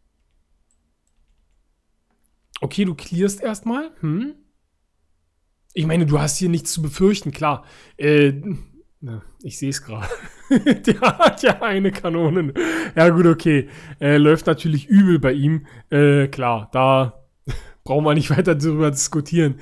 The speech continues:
Äh, ich, wie gesagt, ich hab alles andere ausgeblendet. Ich dachte mir, "Hm, ja, wie kommt man da hin?" Und jetzt sehe ich, ah, eine Kanone. <laughs> Ja gut, dann braucht man da auch über einen Jump nicht diskutieren.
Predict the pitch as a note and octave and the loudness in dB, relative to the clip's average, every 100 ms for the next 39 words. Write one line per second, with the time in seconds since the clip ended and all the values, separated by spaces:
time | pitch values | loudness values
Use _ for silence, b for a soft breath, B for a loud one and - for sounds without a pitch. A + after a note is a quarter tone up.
0 | B B B D3+ C3+ B2+ B2 A#2+ b - | B B B -12 -4 -2 -2 -4 b -6
1 | C3 - - - _ _ _ _ _ G#3+ | -4 -4 -14 -20 _ _ _ _ _ 0
2 | G#3+ A3+ G#3+ D#3+ F3 C4+ G3 G3 G3+ F#3+ | 2 4 2 0 -2 -2 -2 -2 -2 0
3 | E3 G3 F3 F3 F3+ F3 F3+ F3 F#3+ G#3 | 0 -2 0 0 0 -2 -4 0 0 2
4 | G3 A3+ A#3+ G#3 A3+ G#3+ G3 G#3 G3 F3 | 2 2 2 0 0 -2 -4 -4 -2 0
5 | E3+ G3 D#3+ D3 D3 D3+ D3 C3+ B2 A#2 | 2 2 0 0 0 0 -2 -6 -4 -6
6 | C3+ C#3 C3 C3+ B2+ A2+ G#3+ F#3 D3+ - | -6 -6 -6 -6 -6 -2 0 0 -4 -14
7 | - - D#3+ D3+ D3+ C#3+ B B - D#3+ | -18 -4 2 2 2 -4 B B -4 -2
8 | D3 D#3 D#3 D3 C#3+ D3+ G#3 D3+ C#3+ C#3+ | 0 2 2 2 0 0 0 0 0 -2
9 | F#3+ C#3 - A2+ B2+ - B2 A2+ | -2 -8 -10 -12 -12 -12 -12 -12